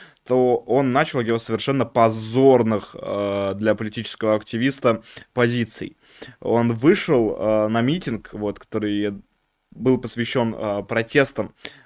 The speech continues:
э, заклю-, политзаключённым, э, которых посадили в тюрьму из-за, м, протестов, э, связанных с выборами в Мосгордуму. И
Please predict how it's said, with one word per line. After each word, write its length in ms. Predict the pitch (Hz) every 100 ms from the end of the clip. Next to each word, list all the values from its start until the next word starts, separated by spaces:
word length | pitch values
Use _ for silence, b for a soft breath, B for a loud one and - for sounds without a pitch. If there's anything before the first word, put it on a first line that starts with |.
| -
э, 500 | 107 107 107 107 101
заклю-, 240 | 117 123
политзаключённым, 840 | 127 127 123 - 113 147 131 101 -
э, 460 | 101 104 101 92 - -
которых 400 | - 104 110 - _ _ _ _ _ _
посадили 400 | 120 120 117 107
в 80 | -
тюрьму 440 | 123 113 127 113 B B
из-за, 640 | - 117 104 107 104 98 92 -
м, 260 | 104 98
протестов, 580 | 95 107 131 120 - -
э, 420 | - 98 98 101 87 - _ _ -
связанных 440 | - 117 107 98
с 60 | -
выборами 380 | 120 117 101
в 180 | 98 -
Мосгордуму. 840 | 101 107 110 107 107 101 175 165 - _ _ _ _ - _ _ _ _ _ B B B _
И 680 | 113 120 123 120 117 113